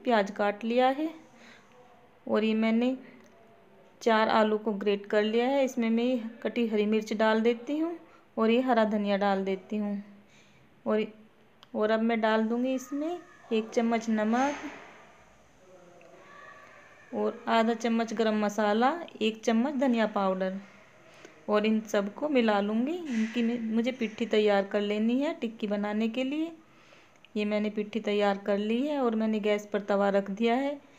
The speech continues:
इस पर मैंने थोड़ा सा घी लगा लिया है। अब मैं टिक्की बनाना स्टार्ट करती हूँ। और ये है, मैं इस तरीके से गोल गोल टिक्की बना लेती हूँ।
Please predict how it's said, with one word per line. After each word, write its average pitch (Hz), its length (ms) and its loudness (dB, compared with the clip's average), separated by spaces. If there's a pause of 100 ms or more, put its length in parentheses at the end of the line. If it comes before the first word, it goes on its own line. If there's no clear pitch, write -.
(220)
इस 220 120 -2
पर 214 180 0
मैंने 208 280 0
थोड़ा 214 280 0
सा 208 160 0
घी 196 180 -2
लगा 202 320 2
लिया 214 280 2
है। 294 220 -4 (1000)
अब 202 160 0
मैं 214 260 -2 (460)
टिक्की 233 280 0
बनाना 240 440 6
स्टार्ट 233 340 6
करती 226 440 4
हूँ। 320 220 2 (840)
और 220 160 4
ये 226 140 6
है, 233 120 4
मैं 233 220 4
इस 226 180 -2
तरीके 214 360 4
से 254 160 4
गोल 247 260 8
गोल 226 220 4
टिक्की 220 320 -4
बना 247 260 8
लेती 208 380 0
हूँ। 359 180 -4